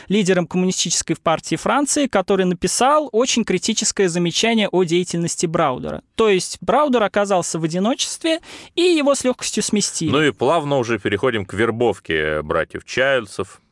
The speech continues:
Speaker 2: потому
Speaker 1: Мгм.
Speaker 2: что всю историю американского комдвижения, конечно, изложить невозможно. Вот вербовка.
Speaker 1: Мгм. А, соответственно, после того, как Браудер был свергнут,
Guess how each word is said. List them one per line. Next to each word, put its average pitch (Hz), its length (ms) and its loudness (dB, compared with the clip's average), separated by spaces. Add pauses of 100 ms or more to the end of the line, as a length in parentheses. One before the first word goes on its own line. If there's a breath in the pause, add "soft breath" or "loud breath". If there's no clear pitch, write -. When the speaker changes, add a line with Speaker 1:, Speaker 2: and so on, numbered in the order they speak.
(100)
Speaker 2:
потому 87 220 -2
Speaker 1:
Мгм. 196 80 2
Speaker 2:
что 107 180 0
всю 143 500 2
историю 92 840 2
американского 85 680 -4
комдвижения, 85 640 -4
конечно, 85 400 -6
изложить 82 320 -2
невозможно. 101 500 0
Вот 123 160 0
вербовка. 107 600 -2 (220)
Speaker 1:
Мгм. 160 320 0 (520 loud breath)
А, 160 260 2
соответственно, 254 520 0
после 254 280 0
того, 233 200 4
как 202 180 0
Браудер 190 380 2
был 180 260 2
свергнут, 311 600 0